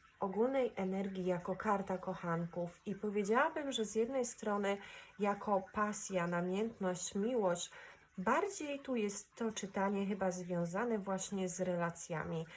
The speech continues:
Tak jakby, no, baranki skupiały się bardziej w tym tygodniu właśnie na jakichś uczuciach, relacjach z drugą osobą. I no, pierwsza myśl, jaka do mnie przyszła, jak tylko, no, wyleciały mi te karty, pokazały mi się,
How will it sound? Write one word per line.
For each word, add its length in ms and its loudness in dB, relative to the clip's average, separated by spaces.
Tak 180 0
jakby, 500 4
no, 320 4
baranki 480 2
skupiały 520 0
się 280 -2
bardziej 340 0
w 80 -10
tym 180 0
tygodniu 460 -2
właśnie 400 -2
na 300 2
jakichś 420 -4
uczuciach, 680 0
relacjach 760 4
z 100 -6
drugą 380 -2
osobą. 560 -2
I 320 2
no, 460 4
pierwsza 360 2
myśl, 300 2
jaka 260 6
do 100 0
mnie 200 2
przyszła, 460 0
jak 220 0
tylko, 580 0
no, 280 -2
wyleciały 680 2
mi 100 0
te 120 0
karty, 420 -4
pokazały 600 0
mi 80 0
się, 280 0